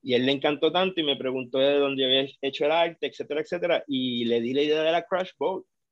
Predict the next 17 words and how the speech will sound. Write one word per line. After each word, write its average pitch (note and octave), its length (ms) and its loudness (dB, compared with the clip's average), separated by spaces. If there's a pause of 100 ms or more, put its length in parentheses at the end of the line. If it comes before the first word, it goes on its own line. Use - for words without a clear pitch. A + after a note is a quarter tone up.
(240)
Y B2 220 -6
si C3+ 140 -6
te C3 140 0
digo C3+ 380 2
que D3 360 2
eso C3+ 280 -6
fue, D3+ 380 -2
yo C3 120 -2
le C#3 80 -2
dije E3 220 0
a E3 160 4
él E3+ 80 0
el E3 80 -6
concepto D3 640 -6
que E3 100 0
yo E3 100 0
quería E3+ 360 -2